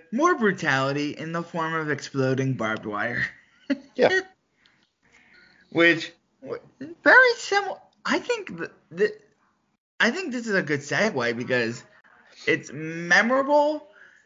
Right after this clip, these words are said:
Speaker 1: They, they basically work a brawl in, in, um, trying to escape this barbed wire.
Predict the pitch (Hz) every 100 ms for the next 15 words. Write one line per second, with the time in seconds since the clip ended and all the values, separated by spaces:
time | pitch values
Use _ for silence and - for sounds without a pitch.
0 | _ _ _ _ _ _ _ - - 131
1 | - 202 240 262 285 403 349 247 190 190
2 | 233 214 143 - 123 143 175 98 90 -
3 | 135 _ _ - 165 170 160 151 151 _
4 | _ _ _ _ _ _ _ - 147 143
5 | 139 135 - - 135 127 123 120 127 _
6 | - _ _ - 185 175 180 175 170 165
7 | 151 147 147 147 135 - _ - 131 -
8 | 147 151 143 - 131 135 - - 135 180
9 | 107 - 131